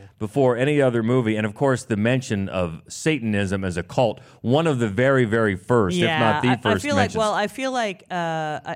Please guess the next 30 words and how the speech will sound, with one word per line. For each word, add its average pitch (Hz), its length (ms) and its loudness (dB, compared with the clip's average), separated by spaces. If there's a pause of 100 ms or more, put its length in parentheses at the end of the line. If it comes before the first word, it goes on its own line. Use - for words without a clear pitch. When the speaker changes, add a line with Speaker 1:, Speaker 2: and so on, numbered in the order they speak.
Speaker 2:
yeah, 156 240 -6
I 160 80 -8
feel 247 120 -6
like 202 200 -4
Haxan 170 500 -6
probably 160 380 -6
did 156 140 -6
it 139 60 -8
first. 165 300 -4 (100)
Speaker 1:
Okay. - 220 0
Speaker 2:
But 277 60 4
I 311 40 2
don't 339 120 0
know 311 60 -2
if 311 60 -8
they 240 120 0
said 262 220 -4
it 226 80 -4
out 185 200 0
loud. 151 380 -2
Like, 180 160 -4
I 247 60 -2
don't 254 140 -4
know 247 140 0
if - 100 -6
they 202 200 -2
articulated 175 960 -4
it. 113 240 -12
Speaker 1:
Yeah. 82 220 -2 (160)
Speaker 2:
But 160 240 -2